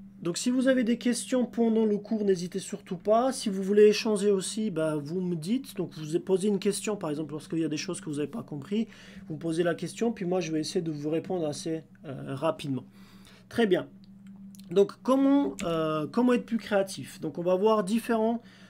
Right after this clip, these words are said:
euh, différents aspects de la créativité, donc les différents outils que vous allez pouvoir utiliser dans votre cours. Et puis on va essayer justement de, de bien les expliquer. Alors,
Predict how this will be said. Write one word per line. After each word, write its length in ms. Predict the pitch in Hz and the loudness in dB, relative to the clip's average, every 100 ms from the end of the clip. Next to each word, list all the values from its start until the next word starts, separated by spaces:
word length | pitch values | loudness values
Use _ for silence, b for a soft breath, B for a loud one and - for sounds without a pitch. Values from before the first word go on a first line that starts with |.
| B - | B -12
euh, 760 | 147 147 147 147 143 143 143 147 | -8 -6 -6 -8 -8 -8 -8 -8
différents 440 | 185 220 214 180 | -4 2 2 6
aspects 360 | 202 202 - 240 | 6 6 -2 -2
de 180 | 220 160 | 0 2
la 140 | 151 | 0
créativité, 800 | - 170 165 - 160 - 233 - | 0 -4 -4 -4 -8 -2 -2 -2
donc 200 | - 135 | -8 -8
les 60 | 147 | -6
différents 400 | 175 196 208 190 | -6 -2 0 0
outils 340 | 180 185 220 | 0 -2 -2
que 100 | - | -2
vous 300 | 151 143 143 | -6 -6 -2
allez 100 | 151 | -2
pouvoir 340 | 139 156 180 160 | -2 -2 0 0
utiliser 380 | 143 151 151 156 | -4 -6 0 2
dans 140 | 151 | 2
votre 240 | 135 135 - | 0 -4 -4
cours. 380 | - 233 240 B B B B B - - - - - - - | -2 0 -2 B B B B B -20 -20 -20 -20 -20 -18 -4
Et 120 | 190 | -2
puis 160 | 175 185 | 0 0
on 60 | 165 | 2
va 140 | 160 | 2
essayer 260 | 151 208 170 | 4 2 2
justement 400 | 156 180 175 175 | -2 -2 0 0
de, 480 | 143 135 127 131 | 0 0 -2 -6
de 140 | 127 135 | -6 -4
bien 180 | 143 170 | -2 0
les 180 | 151 | -2
expliquer. 460 | 143 - 147 139 123 B B B B | -4 -8 -12 -10 -12 B B B B
Alors, 320 | 254 226 - | 0 2 0